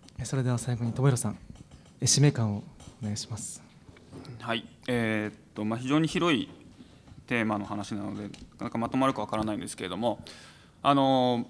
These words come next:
Speaker 2: ー、まあ、先ほどちょっとお伝えしたように、私は、まあ、あのー、まあ、家族を、まあ、自殺で亡くしてたので、で、まあ、その時のやっぱり、えー、不幸って身近でこう見てたんですね。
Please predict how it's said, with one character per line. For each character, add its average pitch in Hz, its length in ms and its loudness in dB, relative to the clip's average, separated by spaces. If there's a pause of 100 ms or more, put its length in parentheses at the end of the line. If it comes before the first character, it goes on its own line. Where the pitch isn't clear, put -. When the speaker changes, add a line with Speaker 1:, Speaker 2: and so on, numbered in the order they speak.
(120)
Speaker 2:
ー、 - 80 -14
ま 139 120 0
あ、 - 20 0
先 170 200 -4
ほ 180 80 2
ど 190 60 4
ち 185 80 0
ょ 180 60 0
っ - 20 -6
と 151 80 2
お 135 60 4
伝 139 220 4
え - 20 2
し - 80 -6
た 139 80 0
よ 135 60 4
う 127 40 4
に、 113 180 2
私 127 300 -4
は、 131 160 4
ま 120 340 4
あ、 117 60 -2
あ 113 40 -2
の 78 380 -6
ー、 78 40 -8
ま 117 80 -2
あ、 - 20 -6
家 160 100 -2
族 123 360 -4
を、 78 240 -6
ま 104 140 -10
あ、 - 20 -8
自 107 100 -10
殺 113 140 -8
で 120 80 -4
亡 110 100 -4
く 117 100 -10
し - 60 -10
て 123 100 -6
た 104 120 -6
の 95 100 -10
で、 104 260 -4 (540)
で、 110 480 0
ま 117 120 2
あ、 - 20 -2
そ 170 100 0
の 175 80 0
時 185 160 -2
の 160 60 2
や 127 80 4
っ - 20 -12
ぱ 127 120 2
り、 95 260 -4 (180)
え 104 160 -4
ー、 104 60 -6
不 - 100 -14
幸 156 140 2
っ 139 60 0
て - 80 -8
身 117 200 -2
近 147 180 2
で 143 380 2
こ 127 340 2
う 120 40 0
見 123 120 2
て 123 300 -6 (360)
た - 100 -8
ん - 20 -10
で 85 60 -12
す - 80 -10
ね。 - 180 -8